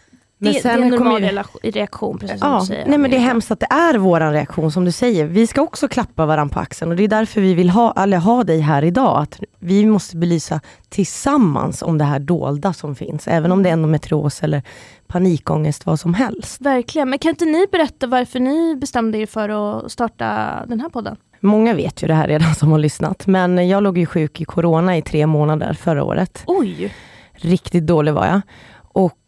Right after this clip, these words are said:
Speaker 1: blev väldigt rastlös, för man får inte gå ut, man får inte göra något. Så sen när jag började må bättre så laddade jag hem spanska kurs, jag ville börja spela gitarr, alltså jag ville göra någonting. Sen kom jag på att, vad är jag duktig på? Jag kan, jag är inte musikalisk, ingenting.
Speaker 2: <laughs>
Speaker 1: Men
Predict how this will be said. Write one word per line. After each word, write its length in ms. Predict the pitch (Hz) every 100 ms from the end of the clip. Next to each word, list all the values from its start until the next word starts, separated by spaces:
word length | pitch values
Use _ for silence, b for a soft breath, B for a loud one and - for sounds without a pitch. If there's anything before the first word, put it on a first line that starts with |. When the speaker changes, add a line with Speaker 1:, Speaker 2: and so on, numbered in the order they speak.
| 180
Speaker 1:
blev 220 | 160 190
väldigt 300 | 175 175 165
rastlös, 720 | 190 190 - - - - - -
för 80 |
man 140 | 196 185
får 140 | -
inte 180 | 226 202
gå 160 | 180 190
ut, 320 | 196 190 -
man 120 | 185
får 80 | 180
inte 140 | 175
göra 120 | 185
något. 180 | 170 160
Så 140 | - 165
sen 200 | 196 196
när 80 |
jag 60 | 214
började 260 | 202 170 151
må 160 | 151
bättre 560 | 160 220 - - - 170 B B B B B
så 220 | - 190
laddade 380 | 175 180 175 170
jag 60 |
hem 200 | 165 165
spanska 580 | 165 - 185 175 156 170
kurs, 440 | - 220 226 - -
jag 140 | 170
ville 200 | 160 160
börja 220 | 156 151
spela 280 | 151 165 156
gitarr, 460 | 151 - 208 208 202
alltså 280 | 190 165
jag 60 | 175
ville 160 | 175 175
göra 420 | 185 185 185 220
någonting. 460 | 165 139 - 160
Sen 160 | 160 196
kom 160 | 226 202
jag 120 | 170
på 120 | 156
att, 240 | 156 - B B B
vad 180 | 233 269
är 180 | 202 156
jag 120 | 151
duktig 340 | 156 - 143
på? 160 | - -
Jag 100 | 185
kan, 120 | 240 -
jag 140 | 233
är 40 |
inte 220 | 254 247 226
musikalisk, 800 | 214 - - 165 143 - 170
ingenting. 720 | - 165 143 139 160 240 277 - -
Speaker 2:
<laughs> 220 | - -
Speaker 1:
Men 100 | -